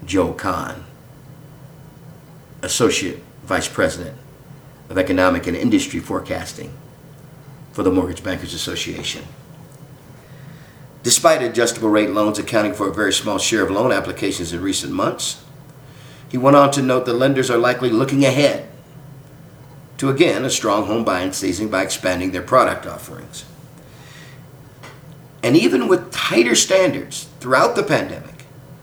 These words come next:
the lowest mortgage rates on records still pushed four trillion in originations, an insane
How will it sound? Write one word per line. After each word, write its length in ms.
the 80
lowest 480
mortgage 400
rates 320
on 220
records 680
still 360
pushed 500
four 480
trillion 680
in 100
originations, 840
an 100
insane 840